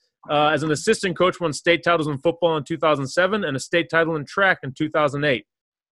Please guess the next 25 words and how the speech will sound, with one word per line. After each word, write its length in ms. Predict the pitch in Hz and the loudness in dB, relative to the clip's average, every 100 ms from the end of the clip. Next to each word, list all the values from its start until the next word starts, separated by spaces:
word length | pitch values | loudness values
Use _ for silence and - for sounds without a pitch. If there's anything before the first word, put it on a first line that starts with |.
| - | -6
Started 480 | - 165 165 135 | 2 4 4 0
teaching 400 | - 190 185 196 | -2 -2 0 2
at 160 | 175 147 | 2 4
Bernstein 420 | 160 170 - 180 | 4 4 0 -2
High 180 | 156 180 | 2 2
School 240 | 175 185 | 2 0
in 60 | 175 | 4
Los 220 | 165 151 | 4 4
Angeles, 360 | 170 175 170 160 | 2 2 0 0
California 560 | 175 170 151 165 170 | 0 0 0 -2 -2
in 100 | 160 | -2
two 120 | - 160 | -4 -2
thousand 380 | 165 156 143 | 0 0 0
eight, 200 | 147 170 | 0 0
where 200 | 143 143 | 0 -2
he 80 | 139 | -2
was 100 | 147 | -4
an 80 | 139 | -6
assistant 480 | 127 190 180 170 - | -2 0 0 -2 -4
football 300 | 180 196 175 | -2 2 0
coach 280 | 196 196 - | 2 0 -2
and 80 | |
head 220 | 147 170 139 | 0 0 0
track 320 | 180 170 - | 2 2 2
coach. 380 | 127 98 - | 0 0 -6